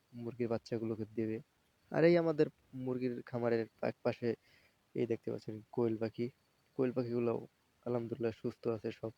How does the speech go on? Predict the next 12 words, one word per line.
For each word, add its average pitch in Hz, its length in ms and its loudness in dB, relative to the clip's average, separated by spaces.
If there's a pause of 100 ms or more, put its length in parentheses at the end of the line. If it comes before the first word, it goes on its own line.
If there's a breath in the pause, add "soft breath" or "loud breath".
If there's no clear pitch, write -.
(260 soft breath)
আর 143 60 6
আমাদের 160 280 8
এই 156 160 10 (220)
যে 127 140 6
সাইডে 123 300 8 (640)
টাইগার 123 260 6
মুরগি 113 220 2
ছিল, - 180 2
ওই 120 160 6
সাইডটাকে 113 520 2 (160)
আজকে 117 220 -6
ভালোভাবে 110 360 2